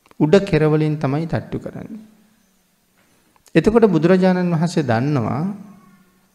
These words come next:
දැන් මුණ ගැහෙන්න ඇවිල්ලා ඉන්නේ දෙවිවරු කියලා. දෙවිවරු තමයි උඩින්ම තට්ටු කරන්නේ. දොරේ මැදින් තට්ටු කළොත් බුදුරජාණන් වහන්සේ දන්නවා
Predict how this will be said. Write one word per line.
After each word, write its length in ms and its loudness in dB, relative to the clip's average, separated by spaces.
දැන් 340 4
මුණ 300 4
ගැහෙන්න 420 2
ඇවිල්ලා 420 2
ඉන්නේ 320 -2
දෙවිවරු 600 2
කියලා. 440 -12
දෙවිවරු 540 2
තමයි 320 0
උඩින්ම 440 2
තට්ටු 420 -4
කරන්නේ. 480 -14
දොරේ 380 8
මැදින් 540 4
තට්ටු 360 -2
කළොත් 480 -2
බුදුරජාණන් 640 2
වහන්සේ 280 -4
දන්නවා 560 -2